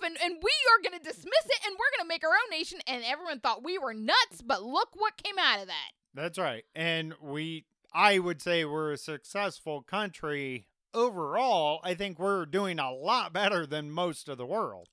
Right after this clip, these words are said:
Speaker 1: I would agree with that, but just doing better doesn't mean we can't even do better than what we are now.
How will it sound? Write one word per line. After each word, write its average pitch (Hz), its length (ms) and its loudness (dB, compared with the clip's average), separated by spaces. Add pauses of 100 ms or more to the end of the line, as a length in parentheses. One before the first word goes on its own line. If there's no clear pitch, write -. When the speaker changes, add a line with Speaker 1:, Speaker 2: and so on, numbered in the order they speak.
Speaker 1:
I 403 140 6
would 349 140 -2
agree 349 280 0
with 415 120 -2
that, 214 200 0 (280)
but 311 200 2
just 370 400 2 (180)
doing 359 320 -2
better 320 260 4
doesn't 277 260 -2
mean 277 180 -6
we 240 60 -12
can't 277 200 -6
even 262 140 -10
do 247 80 -10
better 240 220 0
than 226 100 -12
what 214 140 -4
we 220 120 -2
are 196 100 -2
now. 175 300 -10